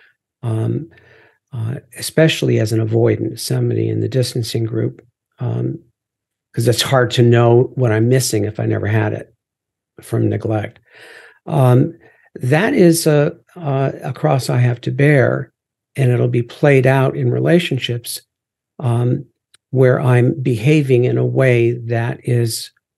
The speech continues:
uh, unfriendly, threatening to another person. I'm, right? I'm behaving in a way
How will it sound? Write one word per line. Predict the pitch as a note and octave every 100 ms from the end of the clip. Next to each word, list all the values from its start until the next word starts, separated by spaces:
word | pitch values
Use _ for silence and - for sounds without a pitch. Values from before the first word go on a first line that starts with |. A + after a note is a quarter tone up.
| _ -
uh, | A#2+ B2+ -
unfriendly, | C#3 B2+ - B2+ A#2+ A#2 A2+
threatening | - C3+ - - A2+ A2+
to | A#2 A2+
another | A2+ G#2 G#2+
person. | - A2+ - A2+ B2 _ _ _ _
I'm, | B2 A#2 A#2+ - -
right? | C3 A#2+ C#3+
I'm | C3
behaving | B2 A#2+ A2 C3+ B2 A#2+
in | A#2+
a | A#2+
way | A#2+ B2 A#2 A#2+